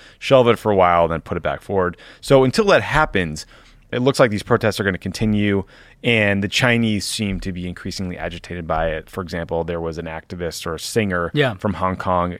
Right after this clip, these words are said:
Speaker 1: testifying at the U N yesterday. The Chinese kept interrupting with points of
Speaker 2: Yeah.
Speaker 1: order, et cetera. So, I don't know. I, I, again, like, incredibly brave protesters taking to the street. It's good to see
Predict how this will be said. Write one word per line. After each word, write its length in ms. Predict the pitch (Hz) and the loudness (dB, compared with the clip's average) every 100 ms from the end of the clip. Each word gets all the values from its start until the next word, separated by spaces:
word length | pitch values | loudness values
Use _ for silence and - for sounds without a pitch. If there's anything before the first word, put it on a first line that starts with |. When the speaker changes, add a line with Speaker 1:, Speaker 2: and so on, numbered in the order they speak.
| _ - | _ -4
Speaker 1:
testifying 440 | 120 - 95 85 | -4 -2 -2 -2
at 60 | 78 | -4
the 80 | 85 | -4
U 160 | 92 | 0
N 100 | 110 | 2
yesterday. 600 | 107 95 - 92 90 90 - - - | 2 2 0 2 4 2 -2 -18 -18
The 60 | - | -10
Chinese 360 | 98 87 82 | -6 -6 -6
kept 200 | - 90 | -6 -6
interrupting 680 | 85 80 90 87 - 87 78 | -6 -2 -2 -2 -4 -6 -6
with 140 | 76 - | -12 -10
points 260 | 90 82 | -10 -8
of 80 | 120 | -6
Speaker 2:
Yeah. 60 | 82 | -4
Speaker 1:
order, 320 | 85 82 78 | -4 -4 -6
et 120 | 78 | -6
cetera. 360 | 90 85 82 80 | -6 -4 -6 -6
So, 380 | - 143 120 - - - _ - | 4 6 6 2 -20 -20 _ 0
I 80 | 143 | 4
don't 80 | 143 | 6
know. 140 | 104 | 6
I, 220 | 92 104 107 | 6 2 2
I, 160 | 123 127 - | 2 2 2
again, 400 | 131 131 104 95 | 4 4 4 2
like, 260 | 90 85 - | 2 0 -4
incredibly 800 | 110 - - 127 107 95 101 92 | -10 -8 2 4 4 2 0 -2
brave 400 | - 90 87 - | 0 0 -2 -4
protesters 640 | - 87 95 87 85 82 | -6 -4 -4 -6 -6 -8
taking 320 | - 92 - | -8 -10 -10
to 0 | |
the 100 | 82 | -12
street. 280 | - - 87 | -10 -8 -6
It's 120 | 85 - | -6 -6
good 200 | 98 - | -6 -6
to 140 | 95 | -12
see 420 | - - 90 87 | -12 -10 -8 -10